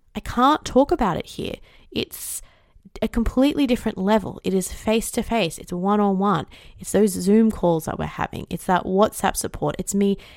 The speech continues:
It's that very customized support for you. All my clients ca-,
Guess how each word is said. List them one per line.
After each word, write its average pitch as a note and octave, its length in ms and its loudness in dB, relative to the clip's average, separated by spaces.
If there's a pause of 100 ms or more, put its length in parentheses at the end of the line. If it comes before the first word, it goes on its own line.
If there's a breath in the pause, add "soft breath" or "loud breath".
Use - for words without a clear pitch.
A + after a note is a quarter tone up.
(200 loud breath)
It's - 180 -4
that F#3+ 180 2 (220)
very A#3+ 600 4 (140)
customized G3+ 1120 0 (180 soft breath)
support F#3+ 800 2 (220 soft breath)
for F3+ 440 4
you. E3 300 -2 (260)
All A#3+ 220 6
my C#4 140 4
clients A3+ 800 -6 (640)
ca-, G3 260 0